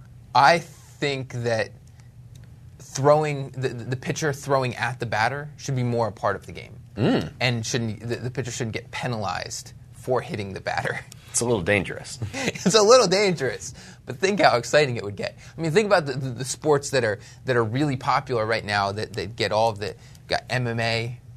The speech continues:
Speaker 1: you've got football. I mean, these are brutal sports.
Speaker 2: Mm-hmm.
Speaker 1: So you get baseball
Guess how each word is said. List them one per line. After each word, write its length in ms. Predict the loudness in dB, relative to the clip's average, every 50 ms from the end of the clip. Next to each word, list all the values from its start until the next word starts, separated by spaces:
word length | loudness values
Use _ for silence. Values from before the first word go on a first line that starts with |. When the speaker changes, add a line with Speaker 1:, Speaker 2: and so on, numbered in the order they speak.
| -20 -20 -20 -20 -20 -20 -20 -12
Speaker 1:
you've 60 | -2
got 160 | 0 0 0 0
football. 760 | -6 -2 -2 -2 -2 0 2 4 4 4 4 2 -2 -6 -14 -20 -20 -20 -20
I 80 | -18 -16
mean, 80 | -14 -10
these 180 | -10 -6 -4
are 40 | -4
brutal 360 | -4 -4 -2 -2 0 0 0
sports. 540 | -2 -4 -4 0 2 2 2 0 -6 -8 -8
Speaker 2:
Mm-hmm. 400 | -8 -12 -14 -18 -20 -20 -20 -16 -10
Speaker 1:
So 100 | -8 -6
you 60 | -6
get 380 | -2 0 0 0 0 -2 -6
baseball 720 | -2 0 0 0 -2 -6 -2 0 0 2 2 0 -4 -6 -8